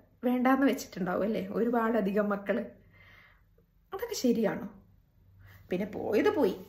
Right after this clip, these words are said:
പക്ഷെ ഇനിയുള്ള ജനറേഷനും അങ്ങനെ തന്നെ കണ്ടിന്യൂ ചെയ്യുന്നത് കഷ്ടമല്ലേ? നമ്മുടെ ചോയ്സാണോ അവര് ജീവിക്കേണ്ടത്? നമ്മുടെ കുഞ്ഞായി പോയി എന്നുള്ളത് കൊണ്ട് അവർക്കൊരു ഇൻഡിവിജ്വാലിറ്റി ഇല്ലേ?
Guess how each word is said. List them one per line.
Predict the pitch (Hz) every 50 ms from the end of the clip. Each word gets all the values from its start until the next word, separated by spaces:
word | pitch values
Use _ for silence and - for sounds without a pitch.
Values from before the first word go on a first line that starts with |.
| - - - - - -
പക്ഷെ | 302 294 - 349
ഇനിയുള്ള | 294 269 269 294 320 277 311 311
ജനറേഷനും | - 294 277 247 240 262 247 262 262 - 285 254 247 254 262 - - -
അങ്ങനെ | 247 247 240 240 240 247
തന്നെ | 254 247 254 262
കണ്ടിന്യൂ | 262 233 214 220 233
ചെയ്യുന്നത് | 220 240 240 220 208 226 233
കഷ്ടമല്ലേ? | 208 214 - - - 214 190 170 175 175 - - - - - _ _ _ _ _ _ - - 226
നമ്മുടെ | 240 226 226 247 277 330 359 381
ചോയ്സാണോ | 370 320 254 233 240 240 - 220 208 190
അവര് | 180 180 196 214
ജീവിക്കേണ്ടത്? | 226 202 214 190 180 180 - 180 175 175 175 170 185 196 - - - - - _ -
നമ്മുടെ | 202 208 214 247 277 311
കുഞ്ഞായി | 302 294 277 262 277 277 262 262
പോയി | 262 269 269 269 262
എന്നുള്ളത് | 262 262 247 240 240 240 240 240
കൊണ്ട് | 247 233 226 226
അവർക്കൊരു | 226 226 226 226 262 208 208
ഇൻഡിവിജ്വാലിറ്റി | - 233 233 240 226 262 233 240 214 208 240 220 214 220 208 208 220
ഇല്ലേ? | 196 175 175 175 175 175